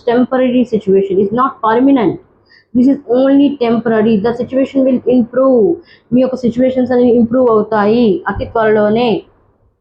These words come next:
మీ యొక్క థాట్ ప్రాసెస్ని చేంజ్ చేయండి. ఇంకేం చెప్పాలి? Not, last but not the least, only one card. ఇంకా యూనివర్స్ ఏం చెప్-, ఓకే,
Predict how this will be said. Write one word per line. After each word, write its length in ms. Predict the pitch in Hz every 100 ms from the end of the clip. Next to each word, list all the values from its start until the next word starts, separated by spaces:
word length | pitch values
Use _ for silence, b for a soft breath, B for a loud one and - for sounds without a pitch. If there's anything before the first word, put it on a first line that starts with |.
| _
మీ 140 | - 240
యొక్క 160 | 247
థాట్ 260 | 233 220 226
ప్రాసెస్ని 400 | 240 226 220 233 226
చేంజ్ 220 | 233 233 226
చేయండి. 480 | 220 214 208 214 226 180 - - _ _ _ _
ఇంకేం 280 | 226 226 226
చెప్పాలి? 380 | 220 208 196 190
Not, 220 | 196 226 - - -
last 260 | 190 202 196
but 160 | 190 170
not 180 | 175 175 170
the 100 | 170
least, 320 | 185 240 - _ _ _ _ _ _ _ _
only 240 | 196 202 196
one 220 | 185 185 185
card. 280 | 196 208 233 - _ _ _ _ _ _ -
ఇంకా 240 | 214 214
యూనివర్స్ 480 | 202 202 202 208 202 -
ఏం 100 | 208 190
చెప్-, 180 | - - 170
ఓకే, 240 | 165 175